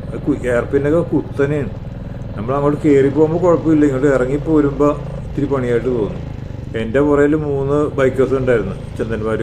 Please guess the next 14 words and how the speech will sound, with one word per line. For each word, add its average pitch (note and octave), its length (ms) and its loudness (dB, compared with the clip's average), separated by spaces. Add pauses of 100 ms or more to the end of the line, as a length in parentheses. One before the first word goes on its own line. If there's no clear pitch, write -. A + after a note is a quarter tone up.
ഇറങ്ങിയപ്പോൾ. G2+ 400 -4 (600)
അവർ G2 180 0 (120)
നമ്മളെ B2+ 280 -4
ഫോളോ C3+ 220 2
ചെയ്ത് B2+ 220 2
പതുക്കെ A#2 440 -2
പതുക്കെ C3 280 0 (180)
ആരും C3 300 2
ഓ-, C#3 180 4 (120)
ആരും C3+ 320 2
ഓവർടേക്ക് B2 480 -2
ചെയ്യാതെ B2+ 360 0 (800)
പതുക്കെ A2 480 -2
പതുക്കെ C3+ 240 4